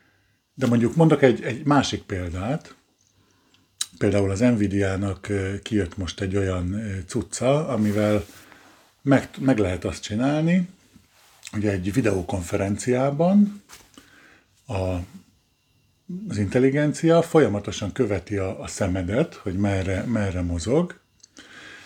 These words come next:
és, ö, mondjuk több monitor van előtted, e-, en-, ezen van a webkamera, és a másikon van mondjuk a szöveg, amit, ö, amit, ami neked hasznos, vagy fontos, vagy nem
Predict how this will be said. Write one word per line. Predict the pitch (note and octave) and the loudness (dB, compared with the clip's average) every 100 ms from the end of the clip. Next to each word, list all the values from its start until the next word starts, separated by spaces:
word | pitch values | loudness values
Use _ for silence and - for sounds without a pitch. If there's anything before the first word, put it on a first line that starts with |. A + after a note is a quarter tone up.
| - - - | -20 -20 -4
és, | G#2+ G2+ F#2+ - | 2 2 2 2
ö, | A2 A2 | 4 2
mondjuk | A#2 G2+ G2+ | 0 -4 2
több | A#2+ F#2+ | 2 2
monitor | G#2 F#2 G2+ F2 | -2 -2 -4 -4
van | E2 | -2
előtted, | G2+ D#3+ E3 - C3 A#2 - | 2 4 4 4 2 2 -6
e-, | G#2 A#2+ | -8 -6
en-, | G#2+ F#2 | -6 -6
ezen | A2 F#2 F#2 | -6 -6 -4
van | F2+ F2 | -4 -4
a | F2 | -6
webkamera, | G#2+ A2 C3 - D#3+ D3+ C#3+ C3+ - _ - - - - | -4 -4 -2 2 2 4 2 2 -8 _ -20 -20 -20 -12
és | G2 F2+ - | -8 -6 -8
a | F#3 G2 F2+ G2+ F#3 | -8 -6 -6 -6 -2
másikon | A#2 G2+ - G#2+ G2 | 0 0 -2 -4 -4
van | G2 F#2 | -2 -2
mondjuk | F#2 F#2 - | -4 -6 -6
a | |
szöveg, | F2 G#2 F2 E2+ | -4 -2 -2 -4
amit, | F2 F2 E2+ - E3+ | -4 -6 -6 -10 -8
ö, | F2+ F2+ G2 C#3+ A2+ | -6 -6 -8 -8 -8
amit, | E2+ E2+ - A2 B2 D#3+ E3 F3 | -6 -6 -8 -10 -10 -10 -10 -6
ami | G#2 F2+ | -4 -2
neked | F#2+ - - | -4 -6 -8
hasznos, | F#2+ D#2 - E2 - | -6 -8 -8 -8 -8
vagy | F#2 | -8
fontos, | - G#2 F2 F2+ E2 | -8 -8 -6 -8 -8
vagy | F2 E2 | -8 -8
nem | F2+ | -8